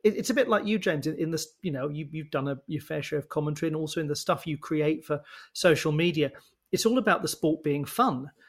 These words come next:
No, nobody's turning on their T V specifically to feel miserable about floorball. They're, they're, they're here, they're here to enjoy themselves, and we're here to provide them with, with entertainment and, um, you know, a, a, a, an exciting weekend. So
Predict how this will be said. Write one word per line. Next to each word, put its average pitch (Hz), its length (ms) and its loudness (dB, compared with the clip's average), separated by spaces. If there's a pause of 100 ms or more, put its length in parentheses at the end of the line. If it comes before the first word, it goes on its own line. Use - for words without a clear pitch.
(120)
No, 226 320 6
nobody's 220 420 2
turning 180 360 0
on 165 100 -2
their 151 140 2
T 165 240 0
V 151 180 0
specifically 165 600 -4
to 139 60 -10
feel 151 220 -2
miserable 151 540 0
about 143 280 -8
floorball. 180 580 -4 (360)
They're, 165 220 2
they're, 170 400 -2
they're 170 140 0
here, 175 400 0 (120)
they're 170 140 -2
here 160 180 -2
to 160 160 -4
enjoy 170 340 0
themselves, 139 520 -6
and 143 80 -8
we're 151 120 -4
here 147 200 -2
to - 140 -10
provide 151 540 -4
them 131 200 -10
with, 135 200 -8 (540)
with 151 140 2
entertainment 151 880 -2
and, 147 320 -2
um, 147 340 -2 (100)
you 160 120 -4
know, 127 320 -6 (460)
a, 160 40 -2
a, 160 40 -2 (120)
a, 190 140 -4
an 165 100 0
exciting 156 600 0
weekend. 156 560 0
So 156 200 2